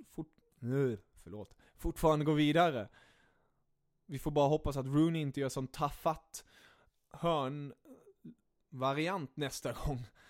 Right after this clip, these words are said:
som han gjorde nu nyligen. Men, ehm, England har ett ruskigt bra lag. De måste bara komma in i spelet. Och jag tror att de kommer göra det.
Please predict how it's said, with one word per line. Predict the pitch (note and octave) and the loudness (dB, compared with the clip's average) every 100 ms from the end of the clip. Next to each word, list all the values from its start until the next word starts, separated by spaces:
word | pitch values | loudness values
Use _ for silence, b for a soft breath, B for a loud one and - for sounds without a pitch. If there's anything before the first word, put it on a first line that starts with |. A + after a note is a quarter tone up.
| B A2 | B -12
som | C#3+ | -6
han | C3 | -2
gjorde | B2+ B2 | -2 -2
nu | B2 A#2+ | -4 -4
nyligen. | A#2+ A2+ A2+ G#2+ G#2+ | -4 -6 -6 -8 -8
Men, | B2 B2 A#2+ | -6 -6 -6
ehm, | A#2 A#2 A2+ A2+ - _ _ - _ _ _ _ _ _ | -8 -8 -8 -10 -16 _ _ -20 _ _ _ _ _ _
England | D3 D#3 D#3+ D#3+ D3 | -8 -6 -4 -6 -4
har | C#3+ | -6
ett | C#3 | -6
ruskigt | D3 - - D3 - | -10 -12 -12 -14 -14
bra | A2+ A#2+ | -10 -8
lag. | C3 C3+ G2 - | -8 -8 -12 -14
De | B2 | -14
måste | C3+ - | -14 -14
bara | B2+ | -18
komma | - D3 | -16 -14
in | C3 C3+ | -12 -14
i | |
spelet. | - D#3 G#2+ D2+ _ | -12 -10 -10 -14 _
Och | C3+ | -16
jag | A2+ | -16
tror | - C3+ B2+ - | -14 -12 -12 -14
att | - B2 - | -20 -18 -12
de | B2+ B2 | -12 -10
kommer | B2 A#2 | -10 -8
göra | G2+ E2+ | -10 -12
det. | D#2+ | -16